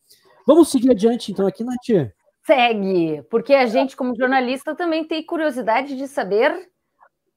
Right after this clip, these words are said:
Speaker 2: como que eles fazem, né? As pautas, como a gente chama, né? No jornalismo, o jargão, o, o
Speaker 1: Não é
Speaker 2: termo.
Speaker 1: pra entregar o ouro, tá? Calma, é só questão mesmo de
Speaker 2: Não.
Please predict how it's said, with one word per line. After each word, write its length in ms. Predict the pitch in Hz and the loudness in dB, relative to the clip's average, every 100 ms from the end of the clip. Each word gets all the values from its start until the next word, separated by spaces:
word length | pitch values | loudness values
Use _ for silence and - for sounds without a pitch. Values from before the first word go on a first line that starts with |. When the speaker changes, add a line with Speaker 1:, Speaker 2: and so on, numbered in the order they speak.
| _ - | _ -2
Speaker 2:
como 380 | 294 480 494 | 0 2 0
que 100 | 466 | -2
eles 300 | 285 262 233 | -4 -4 -6
fazem, 440 | - 220 349 277 214 | -2 0 0 -4 -8
né? 200 | 190 254 320 | -6 -6 -4
As 140 | 190 - - - | -4 -8 -8 2
pautas, 560 | 254 320 320 208 180 | 4 6 4 -2 -2
como 180 | - 202 | -2 -4
a 60 | 196 | -4
gente 240 | 190 190 | -6 -8
chama, 480 | - 208 180 165 156 | -8 -4 -2 -2 -6
né? 320 | 160 190 262 - _ _ | -6 -6 -8 -12 _ _
No 160 | 175 180 | -12 -8
jornalismo, 640 | 190 190 190 202 226 254 | -6 -4 -4 -4 -4 -4
o 60 | 240 | -6
jargão, 560 | 190 196 175 175 208 220 | -4 -6 -4 -2 -2 -2
o, 500 | 170 156 180 165 - | -4 -8 -10 -14 -14
o 180 | 165 156 | -16 -10
Speaker 1:
Não 120 | 151 147 | -4 0
é 40 | |
Speaker 2:
termo. 100 | 220 208 | 0 0
Speaker 1:
pra 60 | |
entregar 360 | 214 220 180 214 | -2 -2 0 2
o 100 | 214 | 4
ouro, 480 | 185 208 202 175 143 | 6 6 6 4 2
tá? 240 | 160 160 | 0 -2
Calma, 440 | - 170 175 165 | 0 0 2 0
é 40 | 151 | -6
só 180 | - 175 | -6 -4
questão 380 | 196 170 196 | -4 -4 -4
mesmo 240 | 185 190 175 | -2 -4 -4
de 80 | 185 | 4
Speaker 2:
Não. 340 | 233 262 233 | 6 8 6